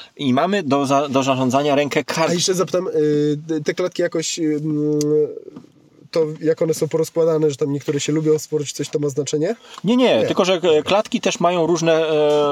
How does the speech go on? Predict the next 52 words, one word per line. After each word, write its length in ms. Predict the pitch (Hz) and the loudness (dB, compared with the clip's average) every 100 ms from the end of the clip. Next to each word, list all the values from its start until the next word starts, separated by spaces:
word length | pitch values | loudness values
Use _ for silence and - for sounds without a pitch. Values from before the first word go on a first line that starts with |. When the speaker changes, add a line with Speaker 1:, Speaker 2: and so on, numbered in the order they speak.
| 143 | 0
Speaker 1:
e, 40 | |
cechy 200 | 131 156 | 0 0
charakteru. 440 | 151 143 - 101 92 | 0 -2 0 -2 0
Jedna 240 | 147 151 | -2 -2
klatka 320 | 151 143 143 | -2 -2 -2
będzie 200 | 135 127 | 0 0
lepsza 280 | 131 127 127 | 0 -2 -4
pod 140 | 127 113 | -2 -2
magiczne 400 | 117 202 214 170 | -2 -2 -4 -6
stwory, 320 | - 165 139 | -2 0 2
Speaker 2:
Okej, 180 | 127 117 | 2 2
Speaker 1:
inna 240 | 113 107 | 2 0
pod, 180 | 110 - | -2 -2
Speaker 2:
tak. 80 | 104 | -2
Speaker 1:
pod, 240 | 104 - | -2 -2
e, 440 | 104 101 101 104 107 - - - | 0 0 0 -4 -6 -14 -12 -6
pod 140 | - 117 | -2 0
jakieś 180 | 113 110 | 0 2
bardziej 280 | 117 113 | 2 2
agresywne. 540 | 113 127 - 160 151 139 - - - - - - | 2 0 0 2 2 0 -6 -12 -10 -12 -14 -10
I 100 | - | -2
mamy 220 | 139 185 180 | 0 2 2
rękę 260 | 175 156 | 2 -2
kart 380 | - 165 170 - 139 | 0 -2 -2 -6 -6
takich, 340 | 139 - 131 | -6 -6 -6
e, 180 | 147 135 - | -2 -4 -2
potrzeb, 360 | 175 - 104 - | -2 -2 -8 -6
czyli 200 | 117 120 | -2 0
musimy, 440 | 127 - 180 160 156 156 | 0 -2 0 0 0 -2
e, 360 | 127 127 127 123 | -4 -2 -2 -6
które 240 | - 147 | -4 -2
musimy 360 | 143 131 151 143 | -2 -4 -2 -2
po 80 | 131 | -2
prostu 440 | 131 - 127 127 | -4 -2 -2 -2
wyłożyć 400 | 120 147 151 - | 0 2 2 -2
i 60 | 123 | -2
zaspokoić, 720 | 123 - 123 131 123 - 123 | -2 -2 -2 0 0 -2 -2
e, 160 | 110 | -2
potrzeby 420 | - 113 - 113 110 | -2 -4 -2 0 0
naszych 240 | 107 110 | 0 -2
stworów. 360 | - 101 90 92 | -2 -2 -2 -4
Więc 180 | 98 | -4
Speaker 2:
Okej. 160 | - 139 | -4 -2
Speaker 1:
im 60 | 135 | -2
więcej 240 | 139 139 | -2 -4
tych 140 | 123 | -4
stworów 320 | - 131 120 131 | -4 -2 -2 0
mamy, 260 | 143 151 | -2 -2
tym, 180 | 143 127 | -6 -4
tym 120 | 123 | -2
może 220 | 127 123 | -2 0
nam, 200 | 123 123 | 0 -2